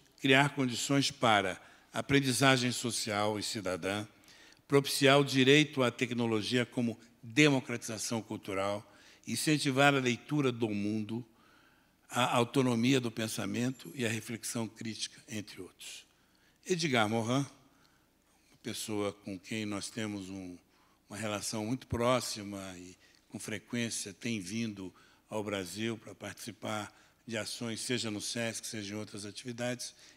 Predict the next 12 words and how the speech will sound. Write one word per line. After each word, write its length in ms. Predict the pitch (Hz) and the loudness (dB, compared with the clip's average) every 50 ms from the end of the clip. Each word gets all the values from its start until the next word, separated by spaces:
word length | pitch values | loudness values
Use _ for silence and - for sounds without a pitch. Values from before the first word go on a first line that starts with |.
| _ | _
em 100 | - 117 | -2 0
outros 200 | 117 113 110 - | 0 0 0 -2
lugares, 540 | 113 110 101 107 117 120 120 120 131 - - - - - - - _ _ _ _ | -6 -8 -6 -4 -2 -2 -4 -4 -6 -10 -14 -16 -20 -20 -20 -20 _ _ _ _
e 100 | 110 104 | -14 -14
que, 240 | - - 123 117 113 | -10 -6 -6 -4 -4
inclusive, 840 | 110 - 113 110 98 98 117 120 117 107 107 113 107 104 95 95 - - _ _ _ _ _ _ _ _ _ _ _ - | -6 -6 -8 -8 -6 -4 -2 -2 -2 -2 -4 -4 -4 -4 -6 -8 -12 -20 _ _ _ _ _ _ _ _ _ _ _ -4
temos 460 | 120 117 113 110 107 104 98 - - | -2 -2 -2 -2 -2 -4 -6 -6 -8
a 360 | 107 101 98 98 95 95 98 104 | -8 -8 -8 -8 -8 -8 -10 -12
intenção 800 | 104 104 - - 127 117 - - - - - 131 123 120 110 - - - _ _ _ _ _ _ _ _ _ _ _ - | -14 -16 -6 -2 -2 -2 -2 -2 -4 -2 0 0 0 0 -2 -6 -10 -16 _ _ _ _ _ _ _ _ _ _ _ -10
e 260 | 110 107 104 104 101 | -8 -6 -4 -2 -2
a 80 | 101 | -2
esperança 760 | 101 98 - - - 120 110 110 113 117 113 - - - - | -2 -4 -4 -2 0 0 2 2 0 0 -2 -4 -6 -8 -10